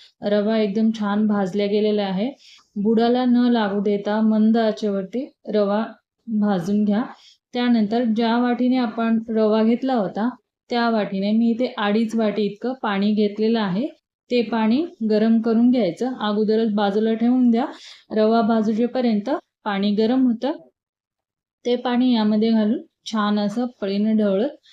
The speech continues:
मिसळून घ्या, जेणेकरून कोणत्या गुठळ्या तर होत नाहीत, कारण यामध्ये तूप भरपूर प्रमाणात घातलेलं आहे. छान मिसळून घेऊन यावरती झाकण ठेवून थोडीशी वाफ काढून घ्या. लक्षात ठेवा, गॅसचा फ्लेम एकदम कमी ठेवा.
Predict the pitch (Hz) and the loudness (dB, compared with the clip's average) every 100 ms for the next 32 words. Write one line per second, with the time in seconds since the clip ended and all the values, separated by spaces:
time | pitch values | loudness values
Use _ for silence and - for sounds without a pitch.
0 | - _ _ - 220 220 233 226 247 233 | -20 _ _ -2 0 0 2 4 4 4
1 | 220 262 - 220 196 185 190 190 208 214 | 2 -4 -10 -12 -6 -4 -4 -2 -2 0
2 | 220 208 202 202 202 214 214 240 226 233 | 0 0 0 -2 0 0 0 0 0 0
3 | 240 240 233 233 208 208 202 202 202 202 | 0 0 0 -2 -2 0 0 0 -2 -2
4 | 220 202 196 196 190 - 185 185 190 208 | -4 -2 -2 -4 -8 -8 -6 -4 -2 0
5 | 226 220 208 190 180 175 233 - - - | 0 -2 -4 -4 -4 -6 -6 -8 -20 -20
6 | _ - 240 233 240 233 226 233 240 247 | _ -10 -4 2 4 4 2 2 4 4
7 | 247 233 320 - _ 214 208 214 214 220 | 4 2 0 -6 _ -4 0 0 0 -2
8 | 208 202 226 233 214 247 320 - - 214 | 0 0 0 0 2 0 -2 -8 -6 -4
9 | 214 240 214 208 214 - 220 185 190 202 | -2 -2 -2 -2 -4 -6 -4 -2 0 0
10 | 202 196 311 _ _ _ _ _ _ 220 | 0 0 -4 _ _ _ _ _ _ -6
11 | 208 - 226 214 220 233 311 240 202 190 | -4 -4 -6 -4 -2 0 -2 -2 -2 -4
12 | - 220 220 220 226 208 185 220 247 214 | -6 -6 -2 -2 0 -2 0 0 0 0
13 | 202 214 220 208 | 0 0 0 0